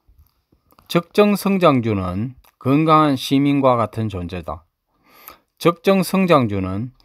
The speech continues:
변곡점이 형성되어 다양한 기회가 만들어질 때에도 투자자들의 눈을 사로잡을 정도의 배당 수익률과 성장률을 기록했다. 순환 성장주는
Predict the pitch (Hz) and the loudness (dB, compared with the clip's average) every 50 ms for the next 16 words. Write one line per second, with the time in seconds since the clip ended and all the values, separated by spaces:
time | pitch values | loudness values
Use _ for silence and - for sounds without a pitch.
0 | _ _ _ _ _ - - 127 151 175 175 190 175 - - 170 156 143 135 120 | _ _ _ _ _ -4 0 0 0 2 0 -2 -2 -2 -2 -2 0 2 0 0
1 | 110 147 160 160 135 - 135 123 110 107 104 95 85 85 87 107 - _ _ _ | 0 -2 -4 -2 -2 -2 -2 -2 -2 -2 -2 -2 -4 -4 -8 -10 -14 _ _ _
2 | _ _ _ _ _ - 98 104 113 123 143 156 175 175 156 - 180 175 175 160 | _ _ _ _ _ -4 -2 0 2 2 2 2 0 -2 -4 -2 0 0 2 2
3 | 151 147 131 107 101 104 113 123 147 139 127 123 123 127 123 - 135 123 110 101 | 4 2 2 2 0 -2 -2 -2 -2 -2 -2 -2 -4 -6 -4 -4 -2 -2 -2 -4
4 | 104 87 80 85 95 113 123 _ _ _ _ _ _ _ _ _ _ _ _ - | -6 -8 -8 -8 -10 -12 -14 _ _ _ _ _ _ _ _ _ _ _ _ -20
5 | - 156 160 170 165 160 160 151 135 123 131 131 135 127 127 131 131 127 127 127 | -8 -2 0 0 2 2 2 0 0 2 2 2 4 4 4 2 0 0 0 0
6 | 139 143 139 135 135 123 - - 127 123 127 127 143 156 160 165 151 139 123 113 | 2 0 0 -2 -4 -6 -4 -2 0 0 0 0 0 0 0 0 -2 -2 -4 -4
7 | 110 110 107 117 113 107 92 90 98 120 139 - _ _ _ _ _ _ _ _ | -2 -2 -2 -2 -2 -2 -2 -4 -6 -8 -10 -14 _ _ _ _ _ _ _ _
8 | _ - - 107 104 127 139 147 143 - - 175 165 160 147 139 127 120 120 113 | _ -6 -2 2 2 4 4 2 0 -2 -2 -2 0 2 2 2 2 0 0 0
9 | 107 120 123 123 123 - - - 160 165 160 147 139 131 123 120 117 117 123 131 | 2 2 2 2 0 -2 -6 -4 -4 -2 0 0 0 0 0 0 0 0 0 -2
10 | 135 127 127 - - 117 107 92 95 85 80 _ 78 76 85 78 _ _ _ _ | -2 -4 -8 -6 -4 -4 -4 -4 -6 -10 -10 _ -12 -14 -14 -16 _ _ _ _
11 | _ _ _ _ _ _ _ _ _ _ _ _ _ - - - - 147 156 165 | _ _ _ _ _ _ _ _ _ _ _ _ _ -20 -6 0 4 4 4 4
12 | 175 175 - - - 214 196 185 170 160 131 104 101 95 92 87 87 90 98 113 | 4 0 -4 -4 -4 0 2 2 2 2 0 -2 -4 -4 -6 -6 -6 -8 -10 -12